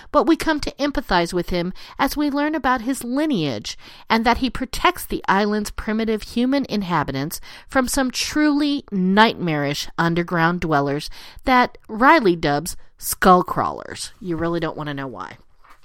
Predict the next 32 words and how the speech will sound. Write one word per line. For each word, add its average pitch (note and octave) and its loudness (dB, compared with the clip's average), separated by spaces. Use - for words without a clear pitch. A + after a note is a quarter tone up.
The A3 -2
skull D4+ 8
crawlers C#4+ 6
are G3+ 8
at G3+ 4
the - -6
center A3+ 2
of F#3 2
some F#3+ -2
of F3+ -2
the F#3 0
movie's F#3 -2
most F#3 0
intense G3 -4
action C#3+ -2
pieces, A#2 -10
and G3 0
the F#3+ -2
plentiful D4 0
must-, A3 -2
monster G#3+ 4
action D#3+ 0
and F3 -4
colossal D#3 0
battle F3 4
scenes F#3+ -4
are G#3+ 0
what G3 -2
really F#3+ 0
drive C#3+ -4
this A#2+ -8
movie. A#2+ -12